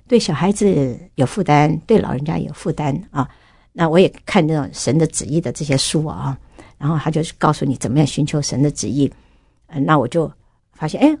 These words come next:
后来就越来越就是对小孩子有负担了啊。然后再看看再看呢，就发现他说：“哎，你要去做教导的工作啊。”那我说：“我本来就是做老师的，我本来就教跳舞的啊，你是不是要我回去教跳舞呢？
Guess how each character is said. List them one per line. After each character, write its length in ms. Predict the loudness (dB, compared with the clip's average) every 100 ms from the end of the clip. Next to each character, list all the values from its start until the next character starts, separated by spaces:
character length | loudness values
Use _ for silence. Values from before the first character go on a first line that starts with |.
| _
后 160 | -2
来 120 | 0
就 100 | 2 4
越 160 | 4
来 120 | 4
越 180 | 4 4 2 -2
就 100 | -2
是 120 | 0
对 120 | 2
小 160 | 2 0
孩 160 | -2 -2
子 100 | -2
有 80 | -10
负 180 | -14
担 200 | -16 -14 -14
了 80 | -14
啊。 120 | -18 _ _ _ _ _ _ _
然 140 | 2 4
后 120 | 4
再 140 | 4
看 180 | 4 6
看 140 | 6
再 80 | 4
看 200 | 4 2
呢， 140 | 2 -4 _ _ 2
就 120 | 2
发 160 | 4
现 140 | 2 2
他 80 | 2
说 120 | 0
：“哎， 80 | 0
你 100 | 0
要 60 | 0
去 140 | -2
做 180 | -2 0
教 220 | 2 2
导 120 | 0
的 100 | -6
工 200 | -4 -2 -2
作 120 | -4
啊。” 240 | -8 -12 -12 _ _ _ _ _ _
那 160 | -2 2
我 100 | 2
说 140 | 2
：“我 120 | 2 2
本 140 | 0
来 80 | 2
就 120 | 2
是 80 | 4
做 160 | 4
老 120 | 4 2
师 200 | -2 -2
的， 80 |
我 60 | 0
本 120 | 2
来 60 | 2
就 100 | 2
教 160 | 2
跳 240 | 2 4 4
舞 140 | 4
的 100 | 0
啊， 240 | -2 0 0
你 80 |
是 60 | 0
不 60 | 2
是 40 |
要 80 | 2
我 60 |
回 160 | 4 0
去 100 | 0
教 160 | 0 2
跳 220 | 4 4
舞 120 | 4
呢？ 220 | -2 -4